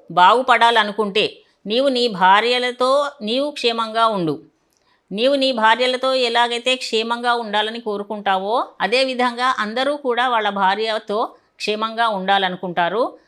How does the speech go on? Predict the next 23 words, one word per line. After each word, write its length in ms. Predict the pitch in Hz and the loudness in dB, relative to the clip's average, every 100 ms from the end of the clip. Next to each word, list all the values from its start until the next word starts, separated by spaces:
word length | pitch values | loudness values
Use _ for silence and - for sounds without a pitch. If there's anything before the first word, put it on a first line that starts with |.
| _ | _
అందుకని 540 | 175 220 240 240 285 294 | -6 -2 0 0 -2 -4
నీవు 300 | 226 262 285 | -4 -4 -2
మరొకరి 560 | 220 214 240 277 285 | -2 -2 -2 -2 -4
భార్యలను 920 | 269 240 233 247 262 247 240 240 277 - _ - | -2 2 2 2 -2 -4 -6 -4 -6 -8 _ -6
కష్టపెట్టకు, 640 | 208 - 269 240 165 - - _ - | -2 2 2 2 -2 -6 -14 _ -2
అది 160 | 214 | 0
నీకు 260 | 240 240 269 | 0 -2 -2
మంచిది 380 | 247 190 220 226 | -2 -2 -4 0
కాదు. 300 | 202 147 131 - 180 | 2 2 0 -8 2
రామచంద్రస్వామితో 1000 | 214 269 294 285 285 277 269 254 254 262 | 4 4 2 0 0 -2 -2 -2 -2 -4
స్నేహం 520 | 269 269 285 294 262 | 0 0 0 0 -2
చేసుకో 360 | 220 - 156 | -4 -4 -6
కావాలంటే. 760 | - 202 190 196 175 143 131 - _ _ _ _ _ - | -2 0 2 2 0 -4 -8 -14 _ _ _ _ _ -4
అతడికి 420 | 196 226 277 277 277 | -2 0 0 -2 -2
నీవు 520 | 269 262 294 311 302 _ - | -2 -2 -2 -2 -6 _ -6
శరణు 400 | - 240 294 311 | 0 2 2 2
వేడు 260 | 294 285 | 2 4
అనలేదండి. 640 | 285 254 254 247 220 151 143 | 2 0 0 0 0 -4 -6
ఎందుకంటే, 580 | 220 247 262 262 262 254 _ _ _ - | -6 -4 -4 -2 -4 -6 _ _ _ 0
ఆ, 360 | 196 196 - | 2 2 0
వాడు 160 | 208 247 233 208 | 0 0 0 -4
అసలే 320 | 202 262 254 | -2 -2 2
రాక్షసుడు, 680 | 214 320 - 233 220 202 | 4 2 0 -4 -2 -4